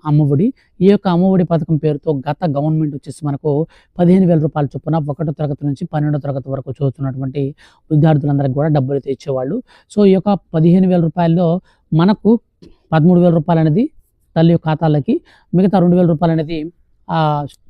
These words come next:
టాయిలెట్స్ ఫండ్ కింద రిలీజ్ చేసేవాళ్ళు. కానీ ఇప్పుడు ఈ గవర్నమెంట్ ఏం చెప్తుందంటే, "మేము తల్లికి వందనం పథకాన్ని తీసుకొచ్చినప్పుడు ఖచ్చితంగా ఒక్కొక్క స్టూడెంట్కి ఆ పదిహేను వేల రూపాయల చొప్పున కుటుంబంలో ఎంతమంది ఉంటే అంతమందికి పదిహేను వేల రూపాయలు ఇస్తామని" చెప్పారు.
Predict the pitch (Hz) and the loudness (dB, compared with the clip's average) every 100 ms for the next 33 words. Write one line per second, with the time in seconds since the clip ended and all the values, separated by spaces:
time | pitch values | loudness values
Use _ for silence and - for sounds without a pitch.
0 | - _ _ - 170 170 151 - 151 143 | -20 _ _ 0 2 4 0 -2 -4 -2
1 | 147 160 151 147 - 131 135 131 180 - | -2 -2 0 -2 -2 -6 -6 -6 -8 -12
2 | - _ - 196 175 165 - 202 151 156 | -20 _ 0 2 4 2 2 2 2 2
3 | 165 160 165 156 143 147 - 147 139 147 | 2 4 2 2 0 -2 -4 -4 -2 -2
4 | 156 - - _ 156 170 170 160 156 160 | -4 -10 -20 _ 2 2 2 2 0 0
5 | 156 151 143 143 - 143 139 - 139 147 | 0 -2 -6 -10 -8 -10 -12 -14 -12 -8
6 | 139 151 247 - - - 185 - 208 190 | -6 -4 -4 -6 -16 -6 -4 -2 -2 0
7 | 160 139 151 202 185 151 147 165 - 165 | -2 -4 -4 -4 -2 -4 -2 -4 -2 0
8 | 170 151 165 147 175 - _ _ - 151 | 0 -2 -2 0 -2 -6 _ _ -2 -2
9 | 160 156 165 160 151 147 151 156 143 202 | 2 4 4 4 0 -2 -4 -6 -6 -4
10 | 185 160 180 185 170 156 160 160 156 156 | -2 -2 -2 0 -4 -4 -6 -8 -8 -10
11 | 156 151 156 170 156 156 147 143 139 143 | -10 -12 -12 -8 -8 -6 -10 -12 -12 -12
12 | 135 139 156 147 131 135 - 147 233 | -14 -12 -6 -4 -6 -10 -4 -2 -2